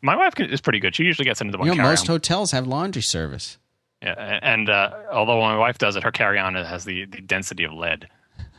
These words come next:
Speaker 1: So, so she gets it into one carry-on, but it's quite a dense one.
Speaker 2: Yeah, I can't
Speaker 1: But
Speaker 2: bring anything back with me. That's the only problem. Someone gives
Speaker 1: What?
Speaker 2: you something, like a book. "Here, take this book." I'm like, "No,
Speaker 1: Yeah,
Speaker 2: I just
Speaker 1: it, it
Speaker 2: can't."
Speaker 1: doesn't fit.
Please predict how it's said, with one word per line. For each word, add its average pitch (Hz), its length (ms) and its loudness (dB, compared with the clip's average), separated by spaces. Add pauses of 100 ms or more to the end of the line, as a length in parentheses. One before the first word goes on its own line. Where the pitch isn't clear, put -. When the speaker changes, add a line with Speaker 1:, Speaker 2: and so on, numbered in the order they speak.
(120)
Speaker 1:
So, - 180 2 (300)
so 143 300 2
she 160 160 2
gets 185 180 0
it 170 80 0
into 156 160 2
one 151 200 0
carry-on, 113 600 0
but 90 160 -2 (540)
it's - 100 -10
quite 143 240 -6
a 120 40 -4
dense - 300 -8
one. - 160 -14 (140)
Speaker 2:
Yeah, 107 80 -2
I 107 40 -2
can't 151 200 0
Speaker 1:
But - 60 -4
Speaker 2:
bring 131 160 2
anything 107 300 0
back 113 300 0
with 101 160 -4
me. 76 120 -6
That's 87 240 -4
the 87 80 -6
only 78 140 -6
problem. 87 400 -6
Someone 95 260 -4
gives 101 180 -2
Speaker 1:
What? 98 80 0
Speaker 2:
you 98 80 -2
something, 85 260 -2
like 101 140 -2
a 92 60 -4
book. 113 260 0
"Here, 208 200 2
take 190 200 0
this 165 140 0
book." 175 200 -2
I'm 113 60 -2
like, 101 160 -4
"No, 120 280 0
Speaker 1:
Yeah, 104 240 4
Speaker 2:
I 92 40 -2
just 101 160 -6
Speaker 1:
it, 110 40 -6
it - 20 -6
Speaker 2:
can't." - 60 -4
Speaker 1:
doesn't 104 200 2
fit. - 220 -8